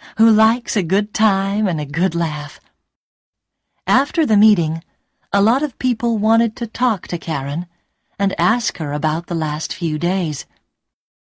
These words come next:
"I'm sorry," she said. "I can't talk to you now. I have to go to another meeting."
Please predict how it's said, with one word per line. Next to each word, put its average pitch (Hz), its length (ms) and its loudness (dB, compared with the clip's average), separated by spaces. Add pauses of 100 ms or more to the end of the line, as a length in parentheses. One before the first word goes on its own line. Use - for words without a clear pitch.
(560)
"I'm 240 240 4
sorry," 208 600 0 (380)
she 180 200 -4
said. 170 340 -4 (880)
"I 247 120 0
can't 240 400 0
talk 269 320 0
to 208 100 -4
you 202 140 2
now. 180 400 0 (960)
I 247 160 4
have 247 280 -2
to 254 80 -2
go 214 240 2
to 226 180 0
another 226 460 4
meeting." 175 460 2